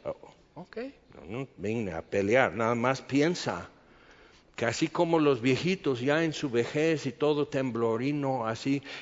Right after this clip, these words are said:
te están diciendo, "No, no." ¿Sabrán algo? Y que podría aligerar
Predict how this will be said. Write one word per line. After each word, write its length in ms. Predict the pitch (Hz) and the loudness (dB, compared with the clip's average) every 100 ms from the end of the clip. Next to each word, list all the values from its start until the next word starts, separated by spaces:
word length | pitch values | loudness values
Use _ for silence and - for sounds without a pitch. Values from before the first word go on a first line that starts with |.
| - | -6
te 100 | 113 | -4
están 300 | - 139 147 | 0 0 0
diciendo, 440 | 123 147 143 127 117 - | 0 0 0 -2 -6 -10
"No, 760 | 110 139 175 175 165 151 113 - - _ - - _ - | -2 0 2 2 0 -2 -4 -10 -20 _ -20 -20 _ -6
no." 760 | 117 165 190 180 151 110 87 - - - _ _ - - - - - - - - - - - 240 240 233 - - - - - - 339 349 349 - - - - - - - - - - | -2 0 0 -2 -2 -6 -10 -20 -20 -20 _ _ -20 -20 -20 -20 -20 -20 -20 -20 -20 -20 -20 -20 -20 -20 -20 -20 -20 -20 -20 -20 -20 -20 -20 -20 -20 -20 -20 -20 -20 -20 -20 -18 -10
¿Sabrán 540 | - 101 98 110 143 | -4 0 2 4 4
algo? 420 | 120 131 147 233 - - - - - - - - - - - - - - _ _ _ _ 123 | 2 2 2 0 -4 -20 -20 -20 -20 -20 -20 -20 -20 -20 -20 -20 -20 -20 _ _ _ _ -4
Y 120 | 117 | -2
que 180 | - 123 | 0 0
podría 460 | 131 120 127 143 | 0 2 4 4
aligerar 1040 | 143 110 131 135 - 127 113 123 170 208 | 4 4 4 4 2 2 6 6 6 2